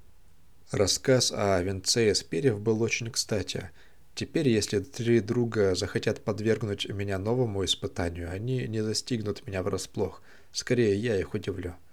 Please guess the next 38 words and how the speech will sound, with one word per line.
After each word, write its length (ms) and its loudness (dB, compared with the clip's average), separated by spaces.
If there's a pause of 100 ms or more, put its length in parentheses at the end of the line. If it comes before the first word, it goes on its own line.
(500)
Наконец, 460 0
в 100 -8
три 180 0
часа 320 4
ночи 360 0
Атан 300 2
прибежал 480 4
из 100 0
деревни. 520 2 (640)
Ему 240 2
удалось 460 8
найти 280 -2
Андреса 500 2
и 180 2
Хуана. 540 0 (460)
Вместе 420 0
с 80 0
Тумо 320 0
они 140 -2
сидели 360 2
в 80 2
доме 240 2
сестры. 520 -2 (640)
Она, 320 0
совладелица 720 4
тайника, 580 0
и 120 2
Туму 420 2
потребовал, 760 2
чтобы 360 2
они 180 2
получили 480 0
её 220 4
согласие 600 0
на 160 -2
передачу 520 0
мне 140 -2
пещеры. 580 -2